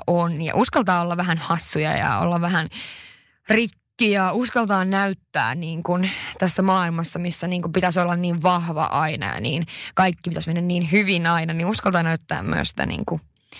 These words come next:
toista puolta. Ja mä arvostan niitä ihmisiä tosi paljon, jotka uskaltaa tehdä sitä somessa, koska kuitenkin ei toi some mikään helppo maailma oo. Ja se ei ole helppoa olla siellä aina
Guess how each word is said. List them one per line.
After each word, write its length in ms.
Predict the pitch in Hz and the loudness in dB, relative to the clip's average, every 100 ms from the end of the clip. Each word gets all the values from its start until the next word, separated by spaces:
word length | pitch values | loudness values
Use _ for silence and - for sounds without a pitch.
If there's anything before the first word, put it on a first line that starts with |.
| - - - | -20 -20 -2
toista 320 | 175 - - | 0 0 -4
puolta. 340 | - - - 208 - _ _ _ - - - - | -2 0 2 0 -2 _ _ _ -10 -10 -10 -4
Ja 60 | 185 | 2
mä 120 | 196 | 2
arvostan 500 | 208 202 175 175 175 | 2 -2 -4 -4 -4
niitä 160 | 175 170 | -2 -2
ihmisiä 340 | 180 165 165 | -2 0 0
tosi 160 | 165 160 | 0 0
paljon, 340 | 147 190 175 | 2 2 2
jotka 240 | 170 - 180 | -2 0 0
uskaltaa 400 | 180 180 180 185 | 2 2 2 2
tehdä 240 | 269 285 | 0 0
sitä 140 | - | -2
somessa, 520 | - 175 165 160 - 165 | 0 0 0 -2 -2 -2
koska 440 | 170 165 - 175 - | 0 0 0 0 2
kuitenkin 580 | 175 170 170 170 170 165 - _ _ _ _ | 0 0 -2 -2 -2 -4 -10 _ _ _ _
ei 140 | 180 175 | 2 2
toi 140 | 175 | 2
some 200 | 165 180 | 2 2
mikään 320 | 170 156 160 | 0 0 0
helppo 440 | 160 175 165 - - | 2 2 0 -2 -2
maailma 460 | 170 170 170 175 - | 0 2 0 0 2
oo. 440 | 214 175 101 185 165 _ _ _ _ _ _ _ - | 0 2 0 0 -2 _ _ _ _ _ _ _ -2
Ja 300 | 180 170 - - | 2 2 -2 -8
se 140 | - 180 | -4 -2
ei 100 | 170 | 0
ole 100 | 175 | 2
helppoa 460 | 170 - - 165 | 0 0 -2 0
olla 260 | - 165 165 | 2 0 0
siellä 440 | 170 - 156 160 - | -4 -4 -4 -2 -2
aina 320 | 160 160 165 | -2 -2 -2